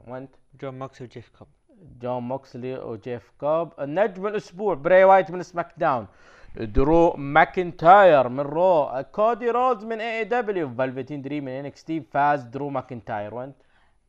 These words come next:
Speaker 2: آه، ديربي ألين. ما هو واحد من نقول ديربي ألين.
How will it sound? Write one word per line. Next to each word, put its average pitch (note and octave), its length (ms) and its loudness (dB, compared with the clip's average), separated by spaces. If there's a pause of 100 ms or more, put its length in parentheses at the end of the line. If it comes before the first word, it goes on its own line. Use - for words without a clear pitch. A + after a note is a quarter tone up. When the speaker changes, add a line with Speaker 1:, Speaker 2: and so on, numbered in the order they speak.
Speaker 2:
آه، B2+ 180 -16
ديربي C3 400 -8
ألين. A2 180 -14 (280)
ما C3+ 100 -12
هو D3 140 -8
واحد B2+ 180 -8
من B2+ 100 -14
نقول B2+ 280 -14
ديربي A2+ 260 -12
ألين. G2+ 120 -20